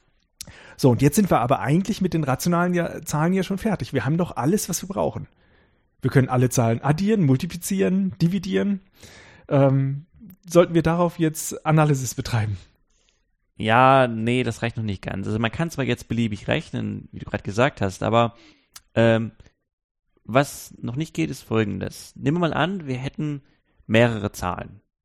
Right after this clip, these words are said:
Speaker 2: Und zwar nicht nur drei oder fünf, sondern unendlich viele. Man sagt auch eine Folge von Zahlen. Dann kann es sein, dass diese Zahlen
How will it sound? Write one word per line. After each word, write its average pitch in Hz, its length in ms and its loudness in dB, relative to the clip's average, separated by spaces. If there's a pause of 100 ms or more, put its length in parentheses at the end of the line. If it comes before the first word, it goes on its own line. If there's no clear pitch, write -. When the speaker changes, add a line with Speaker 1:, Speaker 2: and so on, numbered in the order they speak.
(200)
Speaker 2:
Und 110 120 -8
zwar 107 320 2
nicht 120 180 -2
nur 101 120 -2
drei 113 340 4
oder - 160 -6
fünf, 185 400 -2
sondern 135 240 -4
unendlich 107 360 -6
viele. 98 360 -2 (440)
Man 104 140 -4
sagt 123 220 2
auch 113 100 -2
eine 107 160 -4
Folge 110 380 4
von - 180 -14
Zahlen. - 320 -18 (960)
Dann 123 140 2
kann 175 180 -2
es 214 160 -8
sein, 165 380 -2 (460)
dass 139 280 0
diese 135 340 0
Zahlen 123 540 -4